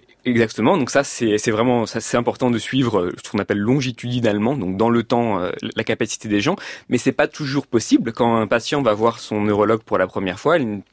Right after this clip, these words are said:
peut pas savoir comment étaient ses performances par le passé. Et donc, euh, il est important de quantifier différents facteurs que l'on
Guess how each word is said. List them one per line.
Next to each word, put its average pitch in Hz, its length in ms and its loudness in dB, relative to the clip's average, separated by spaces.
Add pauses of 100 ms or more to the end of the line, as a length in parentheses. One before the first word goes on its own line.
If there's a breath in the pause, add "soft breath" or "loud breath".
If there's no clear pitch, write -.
peut 107 80 0
pas 123 140 0
savoir 123 520 0
comment 127 280 2
étaient 113 440 2 (280 loud breath)
ses - 140 0
performances 117 520 -2
par 104 160 0
le 107 80 2
passé. 104 340 -2 (460 loud breath)
Et - 80 2
donc, 165 420 0
euh, 107 240 2
il 101 120 0
est 107 40 2
important 165 560 0
de 117 220 -2 (220)
quantifier 170 760 0 (280 soft breath)
différents 165 500 0
facteurs - 760 -2 (120)
que - 100 -4
l'on 101 180 -2